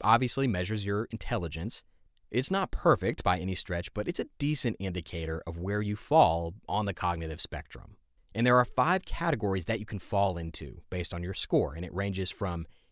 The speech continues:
Category one, the highest, which is a score of one twenty-four and above, to Category five, which is a score of seventy-one or below. Prior to Project one hundred thousand, only men in the top three categories were allowed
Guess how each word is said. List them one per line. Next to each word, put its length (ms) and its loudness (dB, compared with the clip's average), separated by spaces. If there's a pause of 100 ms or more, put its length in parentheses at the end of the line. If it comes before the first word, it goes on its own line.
Category 480 -2
one, 480 0 (280)
the 180 -4
highest, 560 0 (140)
which 180 -2
is 100 0
a 60 -2
score 360 0
of 380 -4
one 260 -2
twenty-four 640 -2
and 140 -6
above, 600 -4 (380)
to 220 4
Category 500 0
five, 760 -2 (180)
which 140 -4
is 140 -2
a 60 -4
score 280 0
of 60 -2
seventy-one 920 0
or 160 -2
below. 640 -4 (480)
Prior 580 4
to 300 2
Project 480 0
one 240 -2
hundred 260 -2
thousand, 400 0 (140)
only 340 2
men 400 2
in 140 -2
the 80 -2
top 380 0
three 300 -2
categories 680 0
were 120 -2
allowed 580 0